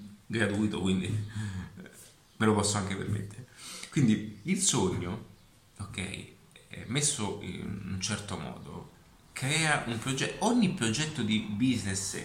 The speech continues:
importante, ogni ecosistema importante, Apple, Starbucks, eh, McDonald's, cioè, adesso faccio questi nomi super, ok?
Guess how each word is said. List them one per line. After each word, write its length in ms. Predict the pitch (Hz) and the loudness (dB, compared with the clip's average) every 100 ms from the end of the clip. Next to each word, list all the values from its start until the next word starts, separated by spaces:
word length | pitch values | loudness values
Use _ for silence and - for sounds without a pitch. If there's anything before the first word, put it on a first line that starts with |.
| - | 0
importante, 960 | 139 143 - 110 - 113 92 92 - 92 98 - - - - - - | 4 4 2 -2 0 -2 -2 -4 -10 -10 -10 -12 -16 -14 -12 -6 2
ogni 440 | 185 190 156 - | 4 6 4 4
ecosistema 840 | 117 110 113 - 143 120 107 - - | 2 2 2 4 4 4 4 2 -2
importante, 800 | 113 - 95 - 107 92 - - 90 92 - - - - - - | -4 -2 -4 0 0 0 -2 -8 -8 -8 -10 -16 -18 -18 -12 -2
Apple, 600 | 90 82 - 85 87 90 - - - - - | 0 0 -4 -6 -6 -6 -10 -16 -20 -20 -14
Starbucks, 1000 | - - - 90 92 90 87 87 - - - - - - - - | -8 -6 -4 -4 -2 0 0 -2 -8 -10 -14 -20 -20 -20 -20 -16
eh, 520 | - - - 73 - - | -10 -8 -6 -6 -8 -4
McDonald's, 880 | 107 101 95 95 92 92 92 92 - | 0 0 0 0 2 2 0 -2 2
cioè, 380 | 120 90 - - - - - | 2 2 -6 -14 -20 -20 -8
adesso 300 | 123 113 - 101 - | 0 6 6 4 -2
faccio 280 | 104 - 104 | -2 0 2
questi 300 | 101 - 113 | 2 2 2
nomi 420 | 113 104 101 - | 2 0 0 -6
super, 580 | - - 101 101 92 92 - - - | -4 -2 0 0 0 -2 -10 -14 -18
ok? 380 | - 113 90 92 | -6 -2 -2 -2